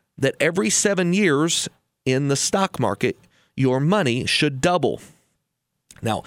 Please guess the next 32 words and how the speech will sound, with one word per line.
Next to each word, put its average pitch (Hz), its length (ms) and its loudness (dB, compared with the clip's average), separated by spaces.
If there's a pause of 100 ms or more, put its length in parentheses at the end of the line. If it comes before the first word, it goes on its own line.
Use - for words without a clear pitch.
(220)
I 113 60 -2
want 135 140 0
to - 120 -4
tell 220 140 2
you 170 100 0
something 113 460 -2
right 113 320 0
now. 143 400 -4 (640)
That 156 360 -2 (120)
should 202 280 0
be 175 280 0
deemed 147 600 -2
malpractice. 120 1120 -2 (640)
That 139 280 -2
piece 165 340 -2
of 196 100 0
advice 170 640 -2 (240)
is 160 180 0
what 160 220 0
sets - 260 0
people 196 440 0
up 160 180 0 (340)
for 156 360 2 (240)
failure. 135 540 0 (800)
The 139 180 0
idea 202 500 2
that 165 220 -2
this 185 260 0
will 185 200 2
be 190 340 0
a 139 100 2
consistent, - 960 -2